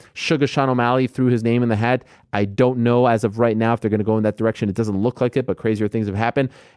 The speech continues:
And so there's Corey Sandhagen, who I think is a very worthy replacement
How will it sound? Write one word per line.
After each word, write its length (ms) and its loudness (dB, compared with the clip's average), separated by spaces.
And 160 -2
so 80 0
there's 180 0
Corey 300 0
Sandhagen, 840 0
who 120 -2
I 120 2
think 180 -4
is 80 -4
a 60 0
very 260 2
worthy 760 2
replacement 760 0